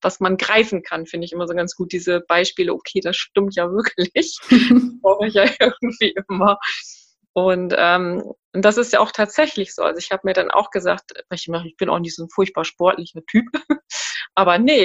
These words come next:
Speaker 1: ich sehe mich jetzt irgendwie auch ganz einfach, klar bin ich sportlich, warum nicht, ne?
Speaker 2: <laughs>
Speaker 1: Und, äh, dann tut sich auch so viel in dem Moment, wo man eben auf was anderes, ähm, denkt.
Speaker 2: Ja, über sich selbst,
Speaker 1: Mhm.
Speaker 2: ja, genau.
Speaker 1: Genau, über sich selbst. Und nachher geht's auch wirklich auch über die Werte. Da habe ich eben auch gesehen,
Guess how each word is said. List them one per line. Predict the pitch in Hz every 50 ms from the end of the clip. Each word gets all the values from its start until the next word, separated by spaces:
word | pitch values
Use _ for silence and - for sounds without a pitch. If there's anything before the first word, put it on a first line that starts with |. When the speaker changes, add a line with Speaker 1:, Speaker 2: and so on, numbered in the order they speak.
| 175 -
Speaker 1:
ich | - - -
sehe | - 214 196
mich | 185 175 - -
jetzt | 175 175 - - -
irgendwie | - 160 165 175 185 - -
auch | 285 269 -
ganz | - - 185
einfach, | 175 170 160 165 165 -
klar | - - 294 302 233
bin | 190 180 175
ich | 165 -
sportlich, | - - 165 165 - 170 - _
warum | 170 175 175 175
nicht, | 196 226 240 214 208 - -
ne? | 165 185 226 - - - -
Speaker 2:
<laughs> | 196 170 190 220 220 - - - _ _ _ _ -
Speaker 1:
Und, | 202 196 190 190 190 - -
äh, | 175 175 180
dann | 185 170 175 202
tut | - 381 415 - -
sich | - 269 - -
auch | - 156 156 -
so | - -
viel | 160 - - - 170 165 160
in | 175 180
dem | 175 180 175
Moment, | 175 165 165 165 160 160 165 170 170 - _
wo | 175 170
man | 175 170 165 165 165
eben | - 175 160 160 -
auf | - - - -
was | 160 - -
anderes, | - 190 240 214 196 185 - 160 165 165 165 - - - - -
ähm, | - 175 170 170 165 160 165 - _ _ _ _ -
denkt. | 214 214 214 190 185 - - _ _ _ _ _ _ _ _
Speaker 2:
Ja, | - 180 170 165 - - - -
über | 175 170 180 175
sich | 180 170 170 -
selbst, | - 160 160 156 151 156 160 185 196
Speaker 1:
Mhm. | 208 165
Speaker 2:
ja, | 156 160 156
genau. | 156 165 165 160 156
Speaker 1:
Genau, | 240 262 233 214 202 202
über | 190 202 196 185
sich | 180 185 -
selbst. | - 170 175 175 175 175 - 196
Und | 190
nachher | 190 190 - 196
geht's | 185 208 208 -
auch | 202 196
wirklich | 214 202 208 208 - -
auch | 202 202 202
über | 196 196 196
die | 196 202 185 -
Werte. | 220 233 254 269 262 - 185
Da | 175 170
habe | 170 175
ich | 175 - -
eben | 180 180 180
auch | - 180 175 -
gesehen, | - 190 180 180 180 190 196 196 196 196